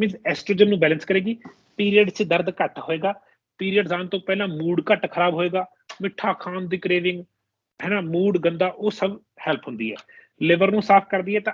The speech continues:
ਅੱਖਾਂ ਦੀ ਰੋਸ਼ਨੀ 'ਚ ਮਦਦ ਕਰਦੀ ਹੈ, ਸਕਿਨ ਦੀ ਕੁਆਲਿਟੀ ਠੀਕ ਹੁੰਦੀ ਹੈ, ਡੈਂਡਰਫ ਚਲੀ ਜਾਂਦੀ ਹੈ, ਹੈ ਨਾ।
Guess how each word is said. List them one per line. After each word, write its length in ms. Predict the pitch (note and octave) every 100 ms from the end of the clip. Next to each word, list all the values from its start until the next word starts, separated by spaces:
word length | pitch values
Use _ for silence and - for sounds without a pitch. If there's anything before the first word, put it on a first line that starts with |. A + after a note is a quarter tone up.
| D3
ਅੱਖਾਂ 280 | - - F#3
ਦੀ 100 | F3
ਰੋਸ਼ਨੀ 360 | C#3 C3+ D3
'ਚ 80 | C3+
ਮਦਦ 240 | B2+ A#2+
ਕਰਦੀ 380 | A2 A2+ G#2+ G#2
ਹੈ, 60 | G2+ _ _ _ _ _ - - _ _
ਸਕਿਨ 440 | - - G3 G#3
ਦੀ 80 | G3+
ਕੁਆਲਿਟੀ 420 | G3+ F3+ F3+ F#3
ਠੀਕ 220 | - D#3+
ਹੁੰਦੀ 320 | - D#3 D3 C3+
ਹੈ, 160 | - _ _ C#3
ਡੈਂਡਰਫ 460 | E3 F3 F#3 A3
ਚਲੀ 180 | - F3+
ਜਾਂਦੀ 420 | D#3+ D3 C3 A#2+
ਹੈ, 40 | G#2 _ _ _ _ _ F3
ਹੈ 40 |
ਨਾ। 100 | G#3+